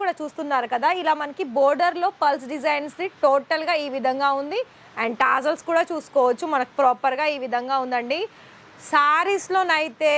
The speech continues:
నెంబర్ వన్ కలెక్షన్స్ అనేది మన దగ్గర దొరుకుతుందండి. మనకి టస్సర్ సిల్క్ కావచ్చు, కాటన్ సిల్క్ కావచ్చు, and ప్యూర్ కాటన్ కావచ్చు,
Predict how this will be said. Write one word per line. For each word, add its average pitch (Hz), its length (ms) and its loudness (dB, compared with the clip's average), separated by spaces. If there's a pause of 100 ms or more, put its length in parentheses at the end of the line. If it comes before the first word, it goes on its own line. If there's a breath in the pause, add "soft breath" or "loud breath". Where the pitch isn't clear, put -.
(280)
నెంబర్ 294 480 0
వన్ 330 240 -4
కలెక్షన్స్ 311 540 -4
అనేది 294 260 -4
మన 285 100 -2 (120)
దగ్గర 262 200 0 (140)
దొరుకుతుందండి. 240 680 -6 (720)
మనకి 262 260 0 (100)
టస్సర్ 339 480 2
సిల్క్ 320 280 -6
కావచ్చు, 302 340 2 (140)
కాటన్ 277 380 0
సిల్క్ 302 320 -8
కావచ్చు, 285 480 0 (440 loud breath)
and 269 200 -2
ప్యూర్ 339 340 -2
కాటన్ 302 420 0
కావచ్చు, 277 360 2